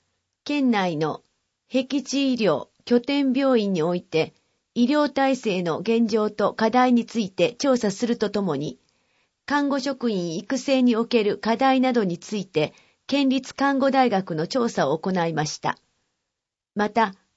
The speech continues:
独立行政法人、国立がん研究センター東病院における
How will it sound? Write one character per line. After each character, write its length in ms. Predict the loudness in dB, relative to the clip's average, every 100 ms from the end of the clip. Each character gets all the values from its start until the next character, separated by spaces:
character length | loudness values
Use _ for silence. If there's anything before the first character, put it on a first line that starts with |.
| 0
独 260 | 0 2
立 260 | -2 -2 -2
行 160 | 0 0
政 360 | 2 2 4
法 180 | 2 2
人、 340 | 0 -4 -6 -12 _ -6
国 340 | -4 -2 0
立 420 | -2 -2 -4 -4 0
が 160 | 0
ん 120 | 0
研 260 | 0 0 0
究 240 | -2 -4
セ 180 | 0 0
ン 120 | -2
タ 300 | 0 0 0 -6
ー 40 | -6
東 420 | -2 0 -2 -2
病 260 | 2 4 4
院 100 | 0
に 120 | -2
お 100 | 0
け 180 | 0 0
る 180 | -2